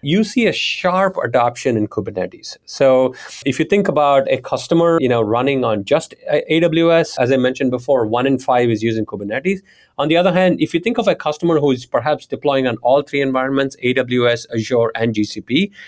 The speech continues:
we almost see eight in ten. That's like, you know, four in five, you know, however you want to slice it, uh, that, that use Kubernetes.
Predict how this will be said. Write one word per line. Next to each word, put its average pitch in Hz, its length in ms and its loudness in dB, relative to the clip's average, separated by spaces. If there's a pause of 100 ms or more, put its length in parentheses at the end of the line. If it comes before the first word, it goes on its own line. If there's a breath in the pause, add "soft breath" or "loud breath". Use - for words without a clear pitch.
(140 loud breath)
we 170 120 2
almost 262 300 4
see 196 300 2 (240)
eight 240 200 2
in 226 160 4
ten. 143 420 -2
That's 185 260 -2
like, 226 280 0
you 165 80 0
know, 147 100 0
four 190 320 2
in 170 100 2
five, 147 400 2 (100)
you 113 80 0
know, 120 140 0
however 135 380 2
you 127 160 2
want 123 220 2
to 120 100 0
slice 143 400 0
it, 120 240 2
uh, 120 360 2
that, 120 380 2
that 120 200 0
use 131 160 -2
Kubernetes. 104 580 -8